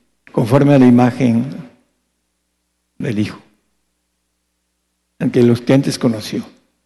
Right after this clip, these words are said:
Él nos conoce. Nosotros conocemos la parte de nuestra fe, cuánto tenemos de,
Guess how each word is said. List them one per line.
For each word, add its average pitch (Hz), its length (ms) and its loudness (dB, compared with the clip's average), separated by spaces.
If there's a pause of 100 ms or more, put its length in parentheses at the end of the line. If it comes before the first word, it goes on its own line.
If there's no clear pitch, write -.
(420)
Él - 120 -4
nos 165 100 -4
conoce. - 400 -8 (540)
Nosotros 156 460 0
conocemos 160 840 -2 (1000)
la 123 640 0 (1120)
parte 160 360 2
de 127 380 6
nuestra 131 320 4
fe, 185 220 2 (580)
cuánto 175 400 4
tenemos 147 680 0
de, 117 520 2